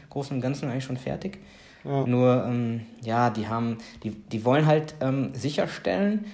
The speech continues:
Speaker 1: dass halt das Spiel, äh, dass das jeder dementsprechend, ähm, quasi gleichzeitig
Speaker 2: Zeitgleich
Speaker 1: hat.
Speaker 2: bekommt, ne? Ja.
Speaker 1: Ja.
Speaker 2: Ja. Ja,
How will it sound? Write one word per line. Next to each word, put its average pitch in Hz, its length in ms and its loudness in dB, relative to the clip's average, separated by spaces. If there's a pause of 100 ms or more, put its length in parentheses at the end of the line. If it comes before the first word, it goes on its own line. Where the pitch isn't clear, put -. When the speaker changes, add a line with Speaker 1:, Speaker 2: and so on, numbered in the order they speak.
(140)
Speaker 1:
dass 147 240 0
halt 147 320 4 (220)
das 123 120 -2
Spiel, 160 760 -2
äh, 143 320 2 (120)
dass - 120 -14
das 123 180 -4 (240)
jeder 156 720 4
dementsprechend, 139 960 -4
ähm, 127 360 0 (360)
quasi 120 540 0 (180)
gleichzeitig 123 440 4 (160)
Speaker 2:
Zeitgleich - 40 0
Speaker 1:
hat. - 140 2
Speaker 2:
bekommt, 131 180 -2
ne? 135 120 -2 (120)
Ja. 131 300 4
Speaker 1:
Ja. 104 180 -6 (200)
Speaker 2:
Ja. 135 200 2 (800)
Ja, 120 360 4